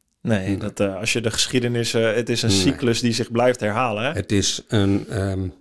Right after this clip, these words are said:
Speaker 2: een droevige, een droevige boekenkast. <laughs> Als je daarnaar kijkt,
Speaker 1: Ja.
Speaker 2: ja. Hè, of het nou corona is...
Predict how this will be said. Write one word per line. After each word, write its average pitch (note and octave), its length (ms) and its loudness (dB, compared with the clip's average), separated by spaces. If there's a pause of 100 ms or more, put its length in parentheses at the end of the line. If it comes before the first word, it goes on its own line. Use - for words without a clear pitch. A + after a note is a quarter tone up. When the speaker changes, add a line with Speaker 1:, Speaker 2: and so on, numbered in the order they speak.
(340)
Speaker 2:
een A2 140 2
droevige, C3+ 460 4
een A#2 140 4
droevige D3 420 4
boekenkast. C3+ 640 0 (520)
<laughs> - 520 -8
Als - 160 0
je C3+ 100 2
daarnaar A#2 300 2
kijkt, A#2 300 0
Speaker 1:
Ja. A#2 100 -6
Speaker 2:
ja. C#3+ 60 -10 (100)
Hè, F3+ 140 2
of D3 100 -2
het C#3 100 -4
nou C3+ 200 0
corona D#3+ 480 2
is... C#3 340 -2